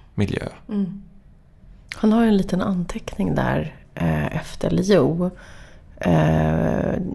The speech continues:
Speaker 2: jag kan inte, jag vet inte exakt, jag har inte italienska, men det är Poi Tristano eller något sånt där. Och sen, och sedan Tristan, alltså Tristan och Is-, från Tristan och Isolde då.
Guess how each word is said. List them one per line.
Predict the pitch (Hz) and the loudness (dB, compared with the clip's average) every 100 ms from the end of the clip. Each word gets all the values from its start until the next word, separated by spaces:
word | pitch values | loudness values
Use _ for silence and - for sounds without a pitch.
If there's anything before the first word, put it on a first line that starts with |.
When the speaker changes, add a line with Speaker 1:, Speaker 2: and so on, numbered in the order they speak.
| - | -2
Speaker 2:
jag | 170 165 | 0 0
kan | 156 | -2
inte, | - - | -2 0
jag | |
vet | 170 165 151 | 2 2 0
inte | 160 | 0
exakt, | - 156 - - - - - | -2 -4 -6 -8 -6 -4 -4
jag | 165 | -2
har | 147 147 143 | -2 -2 -2
inte | 147 - | -2 -4
italienska, | - 160 156 160 165 | -6 -4 -2 -2 -2
men | 156 | -2
det | 156 | -2
är | - | -4
Poi | - 160 | 0 0
Tristano | - - 165 - 165 160 - | 0 -4 -2 -2 -2 0 -2
eller | - | -4
något | 156 | -6
sånt | - | -4
där. | - | -2
Och | 170 | -2
sen, | - 151 143 139 - | 0 2 4 0 -4
och | - - 165 | -2 2 4
sedan | 160 139 147 147 139 | 6 4 4 2 2
Tristan, | - 214 - - - - 104 | 0 -2 0 -4 -2 0 -2
alltså | 151 | -2
Tristan | - 139 165 | -2 -2 -2
och | - | -4
Is-, | - | -6
från | - 147 | -2 0
Tristan | 143 143 | 0 -4
och | 135 | -4
Isolde | - 180 214 247 | 0 2 4 4
då. | - | 2